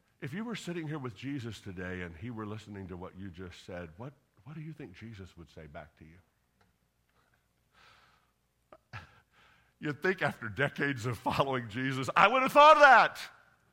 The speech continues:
You would think pastors would be the ones who know this stuff. And I do.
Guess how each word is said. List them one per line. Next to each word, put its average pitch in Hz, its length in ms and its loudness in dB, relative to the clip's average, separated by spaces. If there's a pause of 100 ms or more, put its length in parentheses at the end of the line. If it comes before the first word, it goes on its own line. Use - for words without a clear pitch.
(840)
You 156 100 -8
would 233 100 -2
think 254 200 -2
pastors 254 480 4
would 226 160 -4
be 254 100 0
the 233 80 0
ones 214 260 4
who 196 100 -2
know 185 220 6
this 156 160 -2
stuff. 127 460 0 (1120)
And 139 120 -14
I 160 100 -10
do. 135 320 -12